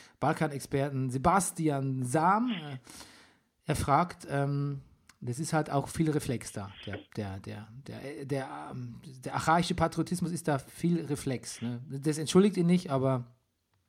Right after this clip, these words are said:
ähm, man muss man vielleicht noch ein bisschen anders einordnen, wie die,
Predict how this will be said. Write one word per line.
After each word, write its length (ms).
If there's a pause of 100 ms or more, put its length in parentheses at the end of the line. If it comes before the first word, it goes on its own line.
ähm, 180 (340)
man 100
muss 140
man 100
vielleicht 220
noch 60
ein 40
bisschen 180
anders 380 (320)
einordnen, 540
wie 100
die, 240